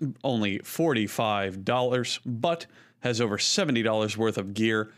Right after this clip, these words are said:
inside. You want a cool knife? They probably got it. You want some, like,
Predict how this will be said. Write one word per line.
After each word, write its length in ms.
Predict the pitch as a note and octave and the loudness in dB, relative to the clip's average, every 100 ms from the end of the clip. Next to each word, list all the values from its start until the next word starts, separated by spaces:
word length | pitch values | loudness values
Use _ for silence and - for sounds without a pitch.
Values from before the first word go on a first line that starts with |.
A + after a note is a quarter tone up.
| _ _ _ _ - A#2+ A#2 A#2 B2 _ _ _ _ | _ _ _ _ -2 0 2 0 -2 _ _ _ _
inside. 760 | - - - - G#2 F#2 F#2 - _ _ _ _ _ _ _ - | -4 0 0 -2 -2 -2 -4 -8 _ _ _ _ _ _ _ -2
You 100 | A#2+ | 0
want 160 | A#2 | 2
a 80 | A2+ - | 0 -2
cool 240 | - D3+ D3 | 0 2 4
knife? 500 | D3 G3+ - - - _ | 2 0 -2 -8 -14 _
They 100 | B2+ | -4
probably 280 | C3+ A2+ G2+ | 0 0 0
got 280 | F2+ E2+ D2 | -2 -2 -4
it. 140 | - - | -6 -4
You 100 | B2 | 0
want 160 | B2+ B2 | 2 2
some, 180 | - A#2+ | 2 2
like, 160 | A2+ | 2